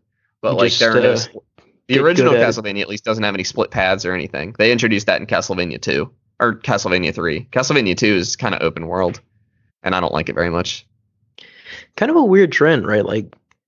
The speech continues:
Speaker 2: with, uh, you know, like, Castlevania two was being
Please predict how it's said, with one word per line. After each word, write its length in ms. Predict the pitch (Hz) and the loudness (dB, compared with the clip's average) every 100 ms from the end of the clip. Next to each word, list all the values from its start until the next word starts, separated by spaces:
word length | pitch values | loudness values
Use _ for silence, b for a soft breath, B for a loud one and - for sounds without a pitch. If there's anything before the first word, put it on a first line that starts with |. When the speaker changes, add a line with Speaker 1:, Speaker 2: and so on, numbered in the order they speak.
| _ _ _ - | _ _ _ -2
Speaker 2:
with, 320 | 127 123 - | -2 0 2
uh, 340 | 123 123 113 - - | 4 6 4 2 -6
you 160 | 131 127 | -2 2
know, 120 | 123 | 2
like, 360 | 113 113 - - - | 0 -4 -20 -20 -4
Castlevania 600 | 151 131 139 127 123 117 | 0 2 2 2 2 0
two 540 | - 123 120 120 123 - | 0 0 2 2 0 -2
was 160 | 123 117 | -2 2
being 340 | 123 123 123 | 2 2 -2